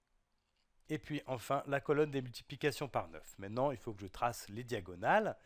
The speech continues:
Ici, je vais avoir la diagonale des unités. Là, ça va être la diagonale des dizaines.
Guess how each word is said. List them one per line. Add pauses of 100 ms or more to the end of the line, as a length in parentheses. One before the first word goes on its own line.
(360)
Ici, (760)
je
vais
avoir (420)
la
diagonale
des
unités. (560)
Là, (540)
ça
va
être
la
diagonale
des
dizaines.